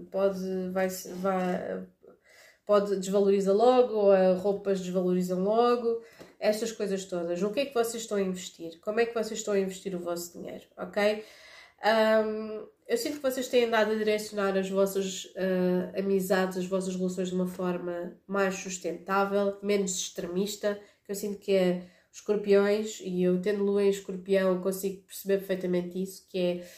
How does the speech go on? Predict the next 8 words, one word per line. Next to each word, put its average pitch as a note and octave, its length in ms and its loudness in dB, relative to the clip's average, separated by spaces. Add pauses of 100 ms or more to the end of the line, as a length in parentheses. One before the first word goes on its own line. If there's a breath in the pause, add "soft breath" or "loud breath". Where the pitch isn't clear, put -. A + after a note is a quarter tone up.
(240 loud breath)
é, F3 240 -4
hum, F3+ 460 -6 (560)
como F#3+ 160 0
é F3+ 80 2
que F3+ 120 -6
eu F#3 60 0
ia F3+ 60 0
dizer F3+ 580 0